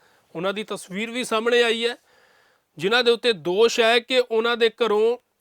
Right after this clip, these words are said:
ਨੋਟਾਂ ਦੇ ਢੇਰ ਨੇ, ਜਿਹੜੇ ਸੜੇ ਹੋਏ ਨੋਟਾਂ ਦੇ ਢੇਰ ਬਰਾਮਦ ਹੋਏ ਨੇ। ਅੱਗ ਲੱਗਣ ਤੋਂ ਬਾਅਦ ਫਾਇਰ ਬ੍ਰਿਗੇਡ ਦੀ ਟੀਮ ਨੂੰ ਇਹ ਚੀਜ਼ਾਂ ਬਰਾਮਦ ਹੋਈਆਂ ਨੇ। ਅੱਧ ਸੜੀਆਂ ਬੋਰੀਆਂ ਸੀ ਜਿਹੜੀਆਂ ਬਰਾਮਦ ਹੋਈਆਂ, ਜਿਨ੍ਹਾਂ ਵਿੱਚ ਪੰਜ ਪੰਜ ਸੌ ਦੇ ਨੋਟ ਸੀ ਜਿਹੜੇ ਉਹ ਸੜੇ ਹੋਏ ਮਿਲੇ ਨੇ।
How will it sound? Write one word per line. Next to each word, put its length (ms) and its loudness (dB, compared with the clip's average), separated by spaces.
ਨੋਟਾਂ 560 -2
ਦੇ 160 2
ਢੇਰ 360 4
ਨੇ, 160 0
ਜਿਹੜੇ 260 0
ਸੜੇ 280 -4
ਹੋਏ 200 0
ਨੋਟਾਂ 360 -4
ਦੇ 140 2
ਢੇਰ 340 -2
ਬਰਾਮਦ 460 -2
ਹੋਏ 240 -4
ਨੇ। 180 2
ਅੱਗ 120 -6
ਲੱਗਣ 340 -6
ਤੋਂ 160 -8
ਬਾਅਦ 420 -2
ਫਾਇਰ 420 -2
ਬ੍ਰਿਗੇਡ 420 -4
ਦੀ 160 -12
ਟੀਮ 300 -10
ਨੂੰ 320 -8
ਇਹ 140 -2
ਚੀਜ਼ਾਂ 320 -6
ਬਰਾਮਦ 400 -2
ਹੋਈਆਂ 340 -6
ਨੇ। 240 0
ਅੱਧ 120 -6
ਸੜੀਆਂ 360 -4
ਬੋਰੀਆਂ 460 -4
ਸੀ 140 -8
ਜਿਹੜੀਆਂ 400 -4
ਬਰਾਮਦ 420 -6
ਹੋਈਆਂ, 380 -6
ਜਿਨ੍ਹਾਂ 280 -4
ਵਿੱਚ 220 -6
ਪੰਜ 300 -8
ਪੰਜ 160 -8
ਸੌ 220 -2
ਦੇ 220 -6
ਨੋਟ 320 -6
ਸੀ 200 -10
ਜਿਹੜੇ 220 -4
ਉਹ 160 -4
ਸੜੇ 240 0
ਹੋਏ 180 2
ਮਿਲੇ 260 -2
ਨੇ। 200 -6